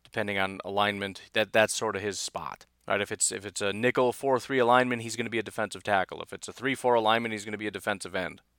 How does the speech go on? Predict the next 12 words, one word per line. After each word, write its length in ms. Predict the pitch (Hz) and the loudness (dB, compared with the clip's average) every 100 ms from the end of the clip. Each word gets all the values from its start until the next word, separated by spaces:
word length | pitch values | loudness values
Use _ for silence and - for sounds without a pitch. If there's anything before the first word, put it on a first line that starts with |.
| _ | _
You 140 | 117 123 | -4 0
look 100 | 127 | 0
at 80 | |
Rashawn 380 | 120 - 131 123 | 0 4 6 6
Gary, 340 | 120 120 101 85 | 8 6 6 0
you 120 | 123 | -8
can 120 | 117 | -10
put 200 | - 135 | -4 -2
him 100 | 131 | -2
just 280 | 113 120 - | 0 -2 2
about 260 | 117 113 113 | 6 8 8
anywhere. 420 | 110 92 80 | 2 -4 -8